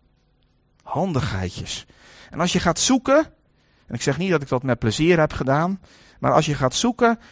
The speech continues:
dan kom je heel veel van die patronen tegen, van handigheidjes. Ehm, Hagar. Ja, God heeft een kind beloofd.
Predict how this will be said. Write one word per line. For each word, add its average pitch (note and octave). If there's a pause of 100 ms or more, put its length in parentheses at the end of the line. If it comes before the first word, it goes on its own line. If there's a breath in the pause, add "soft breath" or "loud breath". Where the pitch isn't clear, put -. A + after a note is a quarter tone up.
(120)
dan C#3+
kom F#3+
je F3
heel G#3+
veel G3+
van E3+
die D3+ (200 soft breath)
patronen F#3
tegen, D#3
van B2+ (180 soft breath)
handigheidjes. C3 (340 soft breath)
Ehm, C3+ (1200 loud breath)
Hagar. D3 (1080)
Ja, D3 (520)
God F#3
heeft A2+
een C3+
kind B3
beloofd. D3+